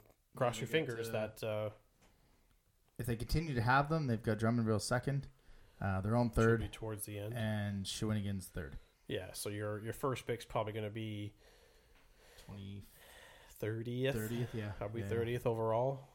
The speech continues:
Speaker 2: 'Cause I don't think anyone didn't report, so there's only
Speaker 1: Yeah.
Speaker 2: gonna be eighteen picks in the first round.
Speaker 1: Yeah.
Speaker 2: So, um,
Speaker 1: So you're probably gonna be in that thirty to thirty-three range with your first pick, so you really gotta eyeball a player that you like and, uh,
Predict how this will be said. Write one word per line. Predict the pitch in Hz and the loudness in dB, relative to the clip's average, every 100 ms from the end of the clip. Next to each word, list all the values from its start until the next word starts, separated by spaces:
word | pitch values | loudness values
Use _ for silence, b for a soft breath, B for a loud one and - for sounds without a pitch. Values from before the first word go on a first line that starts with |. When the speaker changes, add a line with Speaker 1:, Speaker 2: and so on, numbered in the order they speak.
| - | -8
Speaker 2:
'Cause | 110 107 | -6 -2
I | 104 | -2
don't | 117 120 | -2 -2
think | 120 113 | -4 -2
anyone | 110 107 104 101 | -2 0 -2 -4
didn't | 107 104 | -4 -4
report, | 98 90 117 98 87 | -6 -6 -4 -4 -4
so | - | -8
there's | 90 90 | -4 0
only | 101 | 2
Speaker 1:
Yeah. | 107 | 2
Speaker 2:
gonna | 101 | 2
be | 98 | 2
eighteen | 95 98 95 | 0 -2 0
picks | 95 - | 0 0
in | 92 | -4
the | |
first | 87 90 95 | -2 -2 -2
round. | 90 82 | -2 -2
Speaker 1:
Yeah. | - | -6
Speaker 2:
So, | - 87 82 B B B B | -4 -6 -6 B B B B
um, | - 98 95 95 95 | -2 -2 -2 -4 -6
Speaker 1:
So | 92 | -4
you're | 127 | 2
probably | 151 151 | 2 4
gonna | 139 | 2
be | 131 | 2
in | 123 | 0
that | 117 - | -2 -4
thirty | - 123 127 127 120 | -8 -4 -2 -2 -4
to | 113 123 110 107 107 104 - - | -4 -2 0 0 0 -4 -6 -4
thirty-three | 113 113 - 127 120 | -4 -4 -6 -4 -2
range | 110 110 110 110 | -2 -2 -4 -4
with | 107 | -6
your | 110 | -4
first | 113 120 - | -4 -4 -2
pick, | 120 127 | -2 -2
so | - | -4
you | 107 104 | -4 -4
really | 120 120 | -4 -2
gotta | 117 110 107 110 - b b b - 139 | -2 0 0 -2 -8 b b b -4 0
eyeball | 131 123 127 123 | 2 4 6 6
a | |
player | - 123 151 151 | 4 2 6 4
that | 110 | 2
you | 117 | -2
like | 113 147 202 | -2 -4 -2
and, | 120 113 110 107 - | -4 -4 -8 -12 -10
uh, | 117 107 107 | -6 -4 -4